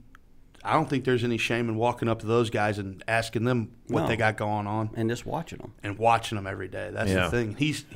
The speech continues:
Speaker 1: I mean, he's proven that he's gotten better and better. And I
Speaker 3: Wow.
Speaker 1: think, I think he'll have a big year next year, too,
Speaker 2: Yep.
Speaker 1: here, if he comes back.
Speaker 3: Well, in any case, I think the jock, uh, has,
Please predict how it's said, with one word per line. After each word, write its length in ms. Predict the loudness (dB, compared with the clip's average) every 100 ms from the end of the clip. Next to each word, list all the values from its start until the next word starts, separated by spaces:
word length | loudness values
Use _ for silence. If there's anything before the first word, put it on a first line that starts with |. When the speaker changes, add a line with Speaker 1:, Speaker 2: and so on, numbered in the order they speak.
| -8
Speaker 1:
I 80 | 0
mean, 140 | 2 2
he's 220 | 0 -4
proven 440 | -6 0 2 2 -2
that 80 | -4
he's 180 | -4
gotten 300 | -4 -4 -4
better 300 | -4 -4 -4
and 120 | -6 -4
better. 260 | -2 2
And 80 | 6
I 140 | 8 6
Speaker 3:
Wow. 40 |
Speaker 1:
think, 280 | 2 -2 -6 -16 -16 -4
I 60 | 0
think 200 | 2 4
he'll 100 | 4
have 80 |
a 60 | 4
big 180 | 0 -2
year 160 | 0 0
next 340 | -2 -4 -8
year, 100 | -12
too, 240 | -2 0 2
Speaker 2:
Yep. 100 | 2
Speaker 1:
here, 220 | 0 -2
if 60 | -4
he 80 |
comes 240 | 0 0 0
back. 340 | -2 -2 -6 -14 -20 -20 -8 2
Speaker 3:
Well, 300 | 6 6 6
in 180 | 6 8
any 240 | 8 6
case, 440 | 8 8 8 4
I 200 | 4 4
think 320 | 6 4 4 6
the 340 | 8 6 4
jock, 600 | 4 8 10 10 8 6
uh, 280 | 6 6 2
has, 420 | 4 6 6 4